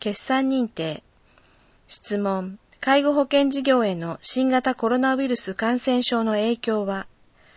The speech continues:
回答。認定率の伸びに応じて、給付費も伸びており、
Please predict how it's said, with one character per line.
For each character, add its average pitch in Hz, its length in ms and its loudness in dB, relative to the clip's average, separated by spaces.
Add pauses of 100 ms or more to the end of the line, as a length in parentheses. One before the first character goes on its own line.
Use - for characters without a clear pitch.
(240)
回 240 240 2
答。 196 400 -2 (320)
認 277 220 2
定 320 220 2
率 262 200 -4
の 196 80 0
伸 180 160 -2
び 254 120 0
に 254 120 2
応 175 160 -2
じ 170 180 -6
て、 165 220 -6 (300)
給 285 240 0
付 302 140 -2
費 240 180 -4
も 180 300 -4
伸 233 120 2
び 247 140 -2
て 175 160 -6
お 175 120 -4
り、 165 200 -10